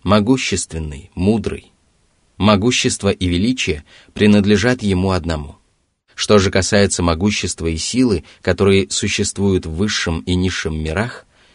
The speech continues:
то они также исходят от одного Аллаха. Он одарил силой свои творения,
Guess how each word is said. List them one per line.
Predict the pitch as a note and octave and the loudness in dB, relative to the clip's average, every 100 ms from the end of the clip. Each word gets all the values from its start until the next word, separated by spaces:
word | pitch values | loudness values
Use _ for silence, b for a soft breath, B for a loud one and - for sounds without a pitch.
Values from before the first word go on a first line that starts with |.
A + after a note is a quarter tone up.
| b | b
то | - | 0
они | F#2+ B2+ | 4 4
также | - C#3+ B2+ A2 A2+ | 4 2 0 -2 -2
исходят | F2+ - G#2 G#2+ G#2+ - _ | -4 0 2 4 2 -2 _
от | G2 F#2+ | -4 0
одного | E2+ D#2+ D#2+ | 0 0 0
Аллаха. | D#2 D2 C#2 C#2+ - - _ _ _ _ _ B B B | -2 -4 -6 -12 -18 -20 _ _ _ _ _ B B B
Он | A2 C#3 - | 4 4 4
одарил | G#2+ G2+ G2 A#2+ A#2+ | 2 2 4 4 2
силой | - A#2 B2 A2 | 0 0 2 0
свои | G#2 F#2 F2+ | -2 0 0
творения, | F#2+ F#2 F#2+ G2 E2+ D2+ | 0 0 2 0 0 -6